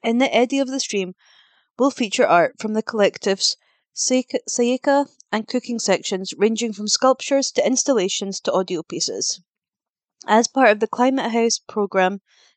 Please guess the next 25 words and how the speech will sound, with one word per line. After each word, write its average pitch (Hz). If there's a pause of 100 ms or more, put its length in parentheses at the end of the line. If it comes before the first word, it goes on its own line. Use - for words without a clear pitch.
the -
exhibition 226
aims 214
to 226
draw 233
connections 214
between 233
Scotland 240
and 247
Palestine, 185 (460)
while 226
bringing 269
attention 202
to -
the 226
harm 190 (100)
ecosystems 240
are 247
facing 185 (180)
and 208
the 247
effects -
this 202
could -
have 180